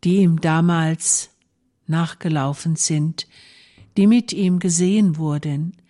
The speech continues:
die seine Begleiter waren.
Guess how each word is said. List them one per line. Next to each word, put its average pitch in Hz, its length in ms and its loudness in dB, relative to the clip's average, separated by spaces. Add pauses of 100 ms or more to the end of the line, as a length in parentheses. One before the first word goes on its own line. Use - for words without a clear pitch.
(1300)
die 156 120 -2
seine 170 380 2
Begleiter 165 760 -2
waren. 147 520 -4